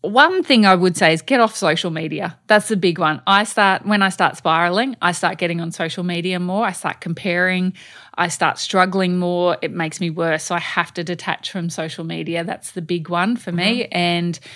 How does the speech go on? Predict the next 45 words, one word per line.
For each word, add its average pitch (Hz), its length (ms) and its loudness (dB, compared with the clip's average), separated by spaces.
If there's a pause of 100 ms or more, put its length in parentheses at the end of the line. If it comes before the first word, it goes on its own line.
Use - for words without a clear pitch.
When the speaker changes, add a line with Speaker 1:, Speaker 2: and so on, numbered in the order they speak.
(160)
Speaker 1:
because 196 240 -2
I 190 120 6
get 175 180 0
stuck - 260 -2
in 170 80 -4
this 160 160 -4
comparison 160 720 -4
spiral 156 520 -4
Speaker 2:
Mm-hmm. 165 100 -4
Speaker 1:
where, 160 240 0
"Oh, 247 420 0 (380)
that - 160 4
person's 233 320 0
so 220 100 2
busy. 208 480 0
Oh, 214 100 2
I'm 202 440 2
feeling 208 360 0
a 208 40 2
little 202 220 0
bit 202 120 0
lonely." 180 680 0
But 196 220 -2
those 196 220 2
people, 214 300 -2
they've 202 140 0
got - 180 -4
friends 190 340 0
around 180 360 0
them, 185 180 -2
but 180 180 2
you 196 120 0
don't 175 180 2
realise 160 380 -2
that - 120 -6
those 170 240 -2
people 262 300 0
might 208 180 4
be 196 80 0
feeling 175 380 -2
lonely 170 460 -4
too. 214 400 -2 (420)
So, 233 240 2
yeah, 226 440 4
it's, - 360 0